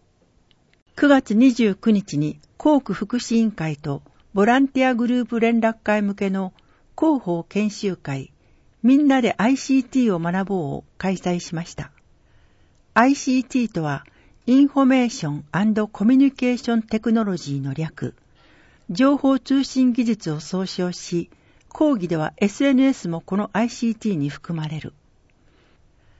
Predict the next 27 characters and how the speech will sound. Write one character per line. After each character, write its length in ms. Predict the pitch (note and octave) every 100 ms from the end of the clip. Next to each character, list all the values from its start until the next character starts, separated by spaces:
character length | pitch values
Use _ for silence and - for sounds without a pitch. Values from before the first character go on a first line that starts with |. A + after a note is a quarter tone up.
| _ _ _ _ -
株 220 | A#3 C#4
式 320 | - - A#3+
会 200 | A#3+ G#3
社 280 | - D#3+ - -
ビ 180 | F#3+
ジ 140 | G#3 C#4
ネ 120 | C#4
ス 120 | C4+
ラ 120 | A#3+
ボ 100 | B3
ラ 120 | B3 B3
ト 140 | F#3+
リ 160 | F3 D3+
ー 40 |
と 240 | - D3 - _
テ 120 | G#3+
レ 100 | B3
ニ 140 | C4 C4+
シ 120 | -
株 240 | G#3+ A3+
式 280 | A#3 - A3
会 160 | G#3+ F#3
社 220 | - C#3+
を 140 | D3 -
講 200 | C#4 C4
師 180 | -
に 100 | D3